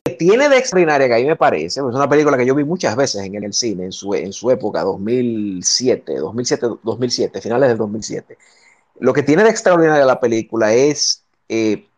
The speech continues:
es lo entretenida que es, porque hay dos fuerzas que se están, que están luchando, que es el policía,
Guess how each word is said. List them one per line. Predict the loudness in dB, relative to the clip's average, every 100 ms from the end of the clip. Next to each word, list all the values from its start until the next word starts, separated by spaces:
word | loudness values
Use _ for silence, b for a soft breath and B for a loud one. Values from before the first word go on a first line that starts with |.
| _
es | -6 0
lo | 2
entretenida | 2 0 0 0 2 2 0
que | 0 0 0 -2
es, | -4 -12 _ _ _ _
porque | -8 0 2
hay | 4
dos | 2 0
fuerzas | -6 0 2 2 0 -4 -6 -10 -12 _ _ _
que | -8
se | -6
están, | -6 -2 -2 -4 -10 _
que | -10
están | -4 -2 -2
luchando, | -2 -2 -4 -4 -8
que | -4
es | -2
el | -2
policía, | 0 0 0 -2 0 0 0